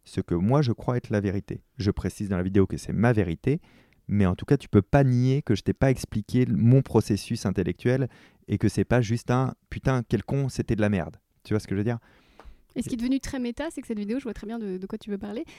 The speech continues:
Speaker 2: il y a des gens qui l'ont utilisée comme commentaire. C'est-à-dire que plutôt
Speaker 1: Ouais.
Speaker 2: que de commenter, les gens prenaient le
Speaker 1: Oui.
Speaker 2: lien de ta vidéo et le mettaient. Donc,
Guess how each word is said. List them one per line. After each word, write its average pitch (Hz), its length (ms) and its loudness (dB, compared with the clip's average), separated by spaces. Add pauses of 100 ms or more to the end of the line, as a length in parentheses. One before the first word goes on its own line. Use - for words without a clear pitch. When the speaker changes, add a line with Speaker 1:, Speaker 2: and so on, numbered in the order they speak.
(160)
Speaker 2:
il - 40 0
y - 20 2
a 214 40 0
des 214 80 2
gens 233 100 0
qui 262 140 0
l'ont 226 180 -2
utilisée 240 460 -6
comme 233 180 -6
commentaire. 233 540 -8 (100)
C'est-à-dire 226 240 -2
que 247 100 -4
plutôt - 200 -4
Speaker 1:
Ouais. 285 60 0
Speaker 2:
que 254 40 -6
de 247 80 -6
commenter, 240 460 -6
les 311 100 -4
gens 262 140 -8
prenaient 254 300 0
le 226 100 8
Speaker 1:
Oui. 262 120 12
Speaker 2:
lien 302 120 6
de 285 80 4
ta 247 160 0
vidéo 240 400 -4
et 277 80 0
le 240 100 -4
mettaient. 254 420 -4
Donc, 220 120 -10